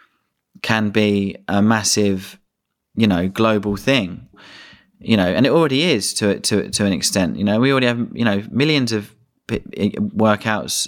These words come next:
in, in, in America and Australia. And, and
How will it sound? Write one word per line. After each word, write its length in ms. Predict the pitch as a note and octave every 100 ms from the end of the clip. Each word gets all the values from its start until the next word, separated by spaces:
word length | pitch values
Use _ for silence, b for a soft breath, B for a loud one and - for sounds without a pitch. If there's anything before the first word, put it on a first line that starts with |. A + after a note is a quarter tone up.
| -
in, 140 | A2
in, 260 | A2 G2 A2
in 220 | G#2+ A2
America 480 | A2 G#2+ G#2+ A2 G#2+
and 80 | G2+
Australia. 640 | - G#2+ A2 G#2+ G#2 G2+
And, 200 | F#2+ -
and 260 | - G#2